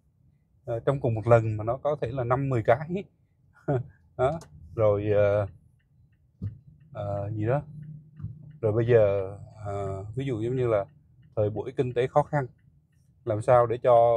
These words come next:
ờ, cái gì đó, bộ phận của mình nó tồn tại, làm sao nó sống sót, làm sao để cho nó có những cái năng lực mà người khác không có, ờ, hoặc là có mà không có dễ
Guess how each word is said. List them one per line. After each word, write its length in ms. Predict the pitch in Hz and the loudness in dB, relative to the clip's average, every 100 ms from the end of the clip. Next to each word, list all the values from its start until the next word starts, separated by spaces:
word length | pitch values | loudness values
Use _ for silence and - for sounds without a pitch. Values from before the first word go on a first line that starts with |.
| 117 113 113 | 0 -4 -8
ờ, 280 | 110 107 107 117 | -8 -6 -8 -10
cái 100 | 127 | -10
gì 140 | 107 | -6
đó, 160 | 117 131 _ _ _ - | -4 -6 _ _ _ -6
bộ 180 | 107 - | -6 -6
phận 180 | 101 104 | -10 -8
của 80 | 127 | -4
mình 220 | 120 98 | -4 -4
nó 120 | 113 - | -8 -8
tồn 180 | 104 101 | -8 2
tại, 260 | 113 107 - 110 | 2 2 -6 -20
làm 100 | 107 | -8
sao 240 | 123 110 | -6 -6
nó 140 | 113 131 | -8 -8
sống 160 | 139 143 | -8 0
sót, 240 | 165 185 - _ _ _ _ _ _ - | 4 4 0 _ _ _ _ _ _ -12
làm 140 | 101 | -6
sao 240 | 120 113 | 0 0
để 240 | 117 92 123 | 0 -6 -2
cho 180 | 123 117 | 4 4
nó 320 | 117 123 139 127 | 4 -2 -2 0
có 260 | 110 117 143 | 0 0 -4
những 140 | 113 | -8
cái 80 | 135 | -4
năng 220 | 127 120 | -4 -2
lực 100 | 107 - | -4 -6
mà 120 | 107 | -10
người 180 | 101 101 | -8 -6
khác 160 | 147 143 | -4 -4
không 120 | 127 | -4
có, 340 | 117 120 165 208 _ _ _ _ _ _ _ | 2 2 2 -4 _ _ _ _ _ _ _
ờ, 360 | - 98 98 98 | -8 -4 -2 -2
hoặc 180 | 95 101 | -2 0
là 360 | 104 98 95 95 - _ | 2 2 0 -6 -14 _
có 240 | - 113 156 | 4 6 6
mà 120 | 156 | 2
không 180 | 123 123 | -8 -8
có 60 | |
dễ 140 | 143 | -8